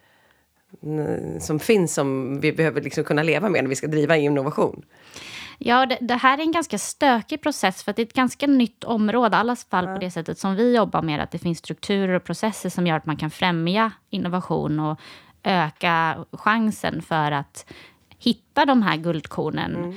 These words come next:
Speaker 2: och ta dem vidare. Så att det beror mycket på vem man pratar med,
Speaker 1: Mm.
Speaker 2: eh, vilken situation den organisationen eller bolaget står i. Har det precis hänt någonting stort i form
Speaker 1: Mm.
Speaker 2: att man måste transformera
Speaker 1: Mm.
Speaker 2: sig?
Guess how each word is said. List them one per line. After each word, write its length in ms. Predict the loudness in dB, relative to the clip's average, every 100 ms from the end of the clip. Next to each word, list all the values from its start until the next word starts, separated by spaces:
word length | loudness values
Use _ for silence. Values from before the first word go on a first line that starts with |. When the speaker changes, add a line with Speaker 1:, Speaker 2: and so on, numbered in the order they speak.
| -14 -16
Speaker 2:
och 220 | -10 0
ta 200 | 2 2
dem 160 | 2
vidare. 500 | 0 0 2 2 0
Så 100 | -2
att 160 | -6 -6
det 140 | -6 -4
beror 160 | 2
mycket 280 | 0 0 0
på 140 | 2 2
vem 260 | 2 0
man 180 | 0 -2
pratar 420 | 0 0 0 -2
med, 240 | -2 -2 -4 _ -8
Speaker 1:
Mm. 260 | -4 -2 -2
Speaker 2:
eh, 40 |
vilken 280 | -4 -2 -2
situation 680 | -2 -4 -6 -2 0 0 2
den 160 | 2
organisationen 800 | 2 -2 -4 -6 -4 -2 0 0
eller 140 | -2 -2
bolaget 420 | -2 -2 -4 -8
står 400 | -8 -4 -2 -2
i. 220 | -2 0
Har 100 | 0
det 60 | 0
precis 300 | -2 -4 -4
hänt 320 | -2 -2 -2
någonting 360 | -4 -2 -2 -4
stort 440 | -2 0 0 -2
i 60 | -4
form 100 | -2
Speaker 1:
Mm. 120 | -4
Speaker 2:
att 80 | -2
man 160 | 0 0
måste 380 | -2 -6 -10
transformera 640 | -2 0 0 0 0 2 0
Speaker 1:
Mm. 120 | -2
Speaker 2:
sig? 200 | -6 -8